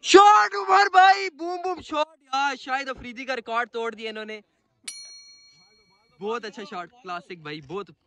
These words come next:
big fan। आला shot, आला shot, आला shot, Tournament की चाह सारी उमर भाई को। और चार बॉलें तेरह score, उमर भाई on strike।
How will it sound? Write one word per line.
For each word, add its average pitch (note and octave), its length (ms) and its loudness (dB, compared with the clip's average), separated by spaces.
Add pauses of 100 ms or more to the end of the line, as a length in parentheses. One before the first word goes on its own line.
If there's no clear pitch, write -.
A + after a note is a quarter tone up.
(220)
big E3+ 160 -10
fan। C3+ 260 -16 (400)
आला G3+ 240 0
shot, D#3+ 380 -6
आला A#3+ 260 4
shot, G3+ 380 -2
आला C4 220 4
shot, A3 400 2 (760)
Tournament B3 440 0
की A#3 100 -10
चाह B3+ 200 -4
सारी B3 380 2
उमर A3 220 -2
भाई F#3 180 -6
को। F3+ 240 -8 (920)
और G#3+ 220 2 (1120)
चार B3 280 4
बॉलें C4+ 240 0
तेरह C#4+ 300 0
score, D4 400 4
उमर C#4+ 240 2
भाई D#4 280 4
on D4+ 160 -2
strike। E4 400 2